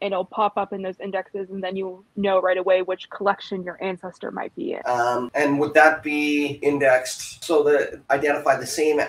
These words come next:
Speaker 2: ancestor, or would it just be, for instance, I have an ancestor, Andrew Anderson, and I, I looked through several generations of my family. That was a very common name, and it's a, a very common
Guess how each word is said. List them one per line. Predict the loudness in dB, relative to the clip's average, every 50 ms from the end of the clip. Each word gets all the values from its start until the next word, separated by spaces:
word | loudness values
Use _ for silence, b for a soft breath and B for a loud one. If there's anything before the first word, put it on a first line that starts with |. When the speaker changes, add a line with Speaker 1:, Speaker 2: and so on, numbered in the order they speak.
| -2 0
Speaker 2:
ancestor, | 2 2 2 2 0 -4 -6 -6 -4 -4 -4 -4 -4 -6 B B B B B
or | -8 -6 -2 0 2 2 2 2 0 -2 -4 -6
would | -12 -12 -12 -12
it | -12
just | -14 -14 -14 -14
be, | -12 -12 -10 -10 -12 -14 _ _ _ _ _
for | -6 -4 -4
instance, | -4 -4 -8 -10 -10 -10 -10 -10 -10 -8 -4
I | 0 0 0
have | 2 2 0 0 0 0 -2 -4 -10 _ _ -20 _ _ _ _ _ _ _ _ _ _ _ -8
an | -4 -2
ancestor, | 2 2 2 2 2 -2 -4 -4 -4 -6 -8 -4 -2
Andrew | -2 0 2 4 4
Anderson, | 4 4 4 -2 -8 -10 -14 -18 _ _ b b b b -8 -4
and | 0 2 2 2 2 2
I, | 2 2 0 0 -2 -10 _ _ _ -6
I | -6 -4 -4 -4
looked | -4 -6 -6 -6
through | -8 -6 -6 -6 -6 -8 -12
several | -12 -8 -2 0 0 0 0 -2 0
generations | 0 -2 -2 -2 -6 -8 -8 -10 -10 -12
of | -10
my | -10 -10
family. | -8 -6 -6 -6 -4 -4
That | -4 -6
was | -6 -10 -12
a | -12
very | -10 -8 -8 -8 -8
common | -8 -6 -6 -6 -6 -6
name, | -4 -4 -2 -2 -4 -6 -8 _ _ _ _
and | -18 -18
it's | -16 -14 -14
a, | -16 -16 _ _ _ _ _ _ _ _ _ _ _ _ -14
a | -6
very | -2 0 0 0 0 -2
common | -2 -2 0 0 0 -4 -6